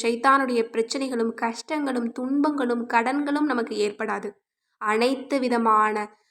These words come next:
துன்பங்கள், கவலைக்கும் இதுவே மிகப்பெரிய மருந்தாக இருக்கு. ஆனா, இதை நம்மள பலரும் ஓதுறது கிடையாது. இதை நம்ம கையில எடுத்துக்கிட்டோம் அப்படின்னா நமது வாழ்க்கையில ஏற்படக்கூடிய அனைத்து பிரச்சனையுமே இது நீக்கிடும்.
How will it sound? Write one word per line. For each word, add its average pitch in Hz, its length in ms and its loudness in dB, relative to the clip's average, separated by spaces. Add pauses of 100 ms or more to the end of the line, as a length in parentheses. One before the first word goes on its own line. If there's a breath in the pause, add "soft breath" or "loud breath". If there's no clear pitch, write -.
(160 soft breath)
துன்பங்கள், 269 840 4
கவலைக்கும் 294 720 4
இதுவே 277 580 2
மிகப்பெரிய 302 760 2
மருந்தாக 285 680 6
இருக்கு. 220 420 -2
ஆனா, 220 180 -6
இதை 233 220 -6
நம்மள 226 480 -4
பலரும் 254 440 0
ஓதுறது 247 440 2
கிடையாது. 202 560 -6 (240)
இதை 226 220 0
நம்ம 226 180 0
கையில 240 340 4
எடுத்துக்கிட்டோம் 254 640 2
அப்படின்னா 233 520 0 (220 loud breath)
நமது 226 320 2
வாழ்க்கையில 285 500 6
ஏற்படக்கூடிய 254 720 0
அனைத்து 262 500 2
பிரச்சனையுமே 320 580 0
இது 311 200 0
நீக்கிடும். 254 560 -2